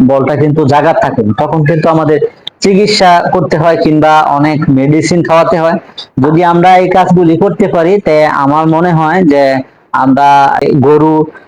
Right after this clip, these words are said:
আহ, পালনের ক্ষেত্রে ঔষধ থেকে আমরা বিরত থাকবো এবং তাদের কম লাগবে ওষুধ, সেই টাকাটা আমাদের খামারে কিংবা আমাদের কাছে থাকবে, অন্য কাজে লাগাতে পারবো। তে আমি এই সিস্টেমটা অবশ্য করছি বাঁশ দিয়ে, আহ, এবং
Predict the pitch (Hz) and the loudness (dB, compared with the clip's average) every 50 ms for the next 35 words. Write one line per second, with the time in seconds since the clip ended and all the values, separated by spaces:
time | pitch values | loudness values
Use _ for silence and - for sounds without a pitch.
0 | - - 147 139 139 135 135 160 156 165 165 165 160 156 151 - 131 147 - - | -8 -4 0 0 0 0 2 2 2 2 2 0 0 0 0 0 0 0 0 0
1 | 143 131 147 151 160 170 170 - - 170 - - - 160 160 190 175 156 147 147 | 0 0 2 2 2 0 0 -2 -2 -4 -4 -2 -4 -4 -2 -2 -2 0 0 0
2 | 147 147 143 139 135 139 - - 143 127 117 131 143 151 170 165 180 170 - - | 2 2 2 2 2 2 0 0 0 2 2 2 2 0 0 0 -2 -4 -2 0
3 | 156 151 143 127 143 160 160 147 139 135 147 147 139 - 131 131 139 139 135 - | 0 0 0 0 0 0 0 0 0 0 -2 -2 0 0 0 0 0 -2 -2 -2
4 | - 180 180 190 190 190 190 180 170 147 127 156 143 143 143 - 175 175 175 - | -2 0 0 2 2 2 2 2 2 2 2 2 0 0 -2 -2 -2 -2 -2 -2
5 | - 165 151 147 139 165 165 160 170 165 156 160 170 156 143 135 135 123 131 131 | 0 0 0 0 0 0 0 0 0 0 2 0 0 0 0 0 0 0 0 -2
6 | 127 - - - - - - - - - - 156 151 156 160 160 160 160 151 - | -2 -4 -8 -12 -12 -12 -14 -12 -10 -6 -2 -2 0 2 2 2 2 2 0 0
7 | 160 160 151 151 147 143 143 160 165 147 - 165 156 - 160 147 143 - - - | 0 0 2 2 2 2 2 0 0 0 0 -2 -2 0 0 -2 0 -2 -4 -4
8 | - - 156 147 139 120 135 147 170 - 156 160 165 165 170 170 160 - 175 165 | -4 -4 -2 0 0 0 0 0 0 0 0 0 0 0 0 0 0 0 0 2
9 | 147 160 160 147 - - - - - - _ - - 135 143 156 180 185 208 202 | 2 2 0 0 -2 -6 -10 -16 -20 -20 _ -4 -2 0 0 0 2 2 2 2
10 | 202 202 156 135 160 143 113 113 110 - - - - - _ _ - 147 147 151 | 0 0 0 0 0 0 0 0 -2 -4 -8 -14 -20 -20 _ _ -4 -4 -4 -2
11 | - - 151 165 175 196 208 208 208 208 - 196 196 190 - - 190 - - - | -2 -2 -2 0 0 0 0 0 0 0 0 0 0 0 0 0 -2 -2 -2 0
12 | 202 196 196 196 196 190 175 170 170 185 - - 156 151 170 170 - 180 175 180 | 0 0 2 2 2 4 4 4 4 2 2 0 -2 -2 -2 -2 -2 0 0 0
13 | 156 - 185 180 180 180 190 175 147 147 151 151 147 127 127 139 160 165 170 190 | 0 0 -2 -2 0 0 0 0 0 0 -2 -2 0 0 2 2 2 2 0 -2
14 | - - - _ _ _ _ _ _ _ _ - - 131 131 143 - 147 143 147 | -4 -6 -10 _ _ _ _ _ _ _ _ -6 -4 -2 0 0 0 0 0 0
15 | 156 156 160 - | 0 0 0 0